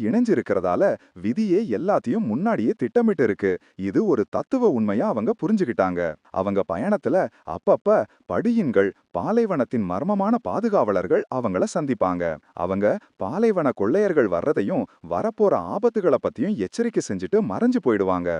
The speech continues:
ஒரு கட்டத்துல பழங்குடியினர்களுக்கு இடையில ஒரு சண்டை வரப்போறதா அவங்களுக்கு தகவல் வந்துச்சு. இது எல்லாரையும் பயமுறுத்துச்சு. ஆனா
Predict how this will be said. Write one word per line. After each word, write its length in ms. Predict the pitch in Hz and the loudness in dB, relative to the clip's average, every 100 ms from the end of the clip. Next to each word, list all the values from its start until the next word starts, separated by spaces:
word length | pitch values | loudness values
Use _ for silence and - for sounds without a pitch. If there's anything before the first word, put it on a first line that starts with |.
| 73 _ | -6 _
ஒரு 220 | 95 104 95 | 2 2 2
கட்டத்துல 400 | 92 226 214 110 107 175 _ - | -2 -2 0 0 0 -2 _ -8
பழங்குடியினர்களுக்கு 960 | 95 214 233 202 160 120 104 98 87 | -2 0 2 0 0 0 2 0 -2
இடையில 380 | 82 139 135 180 | -2 0 2 2
ஒரு 180 | 156 104 | 2 0
சண்டை 340 | - 101 220 226 | -2 -6 -2 0
வரப்போறதா 540 | 170 139 113 101 180 | 0 2 2 2 0
அவங்களுக்கு 440 | 170 113 90 95 214 | 0 -2 -2 -2 -4
தகவல் 400 | 107 208 226 123 | -2 2 2 2
வந்துச்சு. 360 | 92 90 95 82 - - | -2 -2 -2 -4 -8 -8
இது 200 | 101 101 87 | -4 -2 -4
எல்லாரையும் 560 | 120 196 127 131 220 | -2 0 0 0 -2
பயமுறுத்துச்சு. 680 | 87 165 240 170 110 - 92 85 _ - | -2 0 2 2 0 -2 -4 -4 _ -12
ஆனா 260 | 82 120 | -6 -2